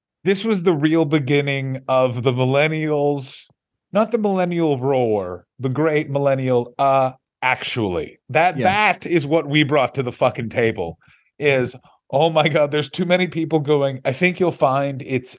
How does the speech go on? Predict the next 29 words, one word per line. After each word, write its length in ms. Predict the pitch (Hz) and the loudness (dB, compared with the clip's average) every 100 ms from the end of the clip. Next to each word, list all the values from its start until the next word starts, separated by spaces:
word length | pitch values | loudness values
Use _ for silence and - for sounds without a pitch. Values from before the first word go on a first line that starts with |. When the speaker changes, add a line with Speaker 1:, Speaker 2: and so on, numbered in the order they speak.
| _ | _
Speaker 1:
there, 920 | 101 104 131 139 175 202 233 285 262 _ _ _ _ | -12 -4 0 2 2 2 0 -2 -6 _ _ _ _
not 300 | 139 160 165 143 | -2 -2 -2 -6
there." 600 | 123 127 107 78 60 _ _ _ | 0 0 0 -4 -12 _ _ _
Speaker 2:
You 140 | 180 196 | -8 -4
can't 280 | 262 302 - | 0 0 0
say 140 | 247 | 0
it 80 | 214 | 0
was 120 | 170 | 0
a 60 | 160 | -2
failure 560 | 135 131 170 196 220 - _ - | -2 0 0 0 -2 -6 _ -8
because 560 | 165 151 147 147 - _ _ - | -4 0 0 0 -6 _ _ 0
everyone 540 | 156 156 170 156 151 143 | 2 2 2 2 2 2
got 220 | 135 120 | 2 2
what 120 | 143 | -2
they 120 | 139 | -2
wanted. 540 | 120 110 117 151 185 170 | -2 -2 -2 -2 -4 0
Jason 340 | 143 160 180 | 2 2 0
Russell 280 | 147 143 165 | 0 2 2
got 160 | 143 135 | 2 0
a 40 | |
ton 260 | - 139 139 | 0 -2 0
of 80 | 139 | 0
money. 460 | 120 113 123 131 - | 0 0 -4 -6 0
There 160 | 131 117 | 2 4
was 260 | 123 147 | 4 4
awareness 520 | 156 135 135 139 131 | 2 2 2 0 -4
raised, 320 | 131 131 131 - 120 | -2 0 -2 -4 -6
and 420 | 127 135 143 143 | -2 -2 -2 -2
obviously, 880 | 120 127 143 139 - 139 131 131 | 2 2 2 0 0 2 2 -2